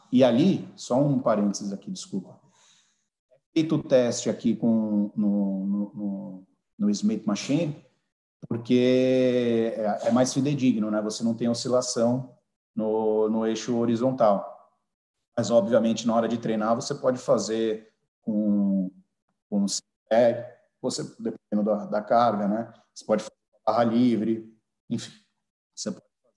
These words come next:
fazer da maneira que convida, da maneira que, que for acessível à sua realidade, né? Dependendo da, da carga, talvez, talvez, com dumbbell, é, barra hexagonal, enfim.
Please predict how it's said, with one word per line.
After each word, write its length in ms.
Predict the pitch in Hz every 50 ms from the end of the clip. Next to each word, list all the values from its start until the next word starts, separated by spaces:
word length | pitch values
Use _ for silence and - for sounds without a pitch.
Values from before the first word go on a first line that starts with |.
| _
fazer 500 | - 107 107 113 113 110 113 107 - - - _ _ _ _
da 140 | - 104 107
maneira 320 | 107 107 107 110 113 113
que 160 | 113 - - 113
convida, 440 | - 127 120 107 104 117 123 123
da 40 | 117
maneira 320 | 120 120 117 110 110 120 113
que, 720 | - 127 120 120 120 120 120 117 110 107 101 - - - _ _ _ _ _ _ _ _ _ _ _ _ _ _ _ _
que 460 | - - 104 104 104 101 101 101 101 101
for 220 | - - 113 110
acessível 760 | 117 - - 120 113 - - 110 110 110 113 123 120 123 123
à 80 | 117 117
sua 220 | 117 - 123 113
realidade, 560 | 117 120 117 120 131 123 110 101 95 95 92
né? 320 | 95 95 95 95 95 - - - _ _
Dependendo 420 | - 104 107 107 107 117 123 123 123
da, 140 | 117 117 101
da 220 | 98 101 101 101
carga, 500 | - - 123 120 123 113 117 104 - - - _ _ _ _ _ _ _
talvez, 720 | - 131 135 110 98 110 123 139 135 127 - - - -
talvez, 840 | - - 98 107 104 104 113 120 123 117 - - - - - - _ _ _ _ _ _ _
com 220 | _ 104 104 104 101
dumbbell, 600 | 104 113 123 127 127 123 123 120 117 120 117 - - -
é, 1160 | 104 104 101 104 101 101 101 101 101 98 98 98 98 95 95 95 92 92 95 95 92 95 - _ _ _
barra 320 | - 98 98 104 107 113 110
hexagonal, 760 | 107 101 110 107 107 104 101 101 110 120 123 123 123 123 127
enfim. 340 | 127 - - - 90 -